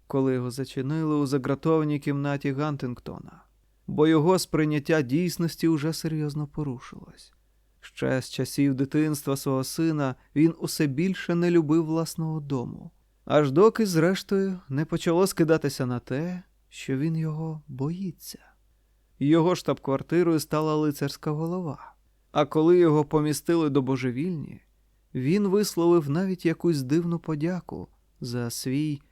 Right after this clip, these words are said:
як він вважав, захист. Через три роки він помер.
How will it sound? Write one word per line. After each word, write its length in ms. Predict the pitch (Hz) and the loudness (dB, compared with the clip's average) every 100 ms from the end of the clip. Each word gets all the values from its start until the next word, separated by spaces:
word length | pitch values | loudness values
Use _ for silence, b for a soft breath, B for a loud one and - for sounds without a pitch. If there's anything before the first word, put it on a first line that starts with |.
| - | -6
як 240 | 135 - | -6 -2
він 160 | 135 139 | -4 -2
вважав, 440 | 139 139 143 139 _ _ _ _ - | -4 -4 -6 -8 _ _ _ _ -10
захист. 720 | 147 156 - - - - _ _ _ _ _ _ _ _ _ _ _ _ _ | -4 -4 -6 -16 -18 -20 _ _ _ _ _ _ _ _ _ _ _ _ _
Через 360 | - 135 131 | -6 -4 -4
три 280 | - 131 123 | -4 -4 -4
роки 460 | 120 143 160 180 175 _ _ | -2 -4 -4 -10 -12 _ _
він 280 | 135 131 131 | -6 -4 -6
помер. 480 | - 135 120 - | -8 -8 -10 -16